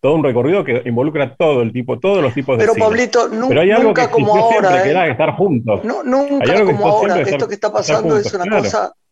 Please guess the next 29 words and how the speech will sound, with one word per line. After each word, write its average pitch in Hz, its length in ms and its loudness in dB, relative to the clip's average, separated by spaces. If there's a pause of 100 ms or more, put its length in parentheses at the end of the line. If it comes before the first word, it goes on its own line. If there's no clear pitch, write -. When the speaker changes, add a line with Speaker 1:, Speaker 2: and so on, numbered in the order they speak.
(140)
Speaker 2:
increíble, 190 840 -4
¿no? 190 240 -8 (420)
Increíble. 196 500 2
Speaker 1:
Claro, 165 220 2
claro. 120 320 -4 (220)
Speaker 2:
Ni 214 160 2
en 226 140 2
el 220 160 0
peor 254 280 2
de 254 80 0
los 233 160 0
sueños 175 460 -2
lo 175 120 -4
hubiéramos 180 440 -2
tenido. 156 500 -4 (420)
Nada, 175 420 2
Speaker 1:
No, 214 200 0
Speaker 2:
nada. 170 280 -2
Speaker 1:
no, 226 140 0
no, 214 240 -2
porque, 135 320 0
porque 147 300 -2
realmente, 190 760 0
ah, 139 280 -2 (180)
genera 151 840 -2
un 135 760 -2
cambio 165 600 2
de 110 100 2
posibilidades 135 1000 0